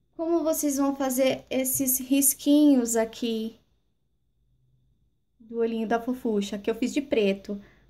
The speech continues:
tá? Você pode utilizar outra, outra cor, é, mas eu vou, vou fazer preto novamente, porque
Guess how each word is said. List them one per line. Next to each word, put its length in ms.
tá? 340
Você 100
pode 520
utilizar 800
outra, 340
outra 320
cor, 420
é, 380
mas 220
eu 120
vou, 260
vou 140
fazer 240
preto 500
novamente, 720
porque 560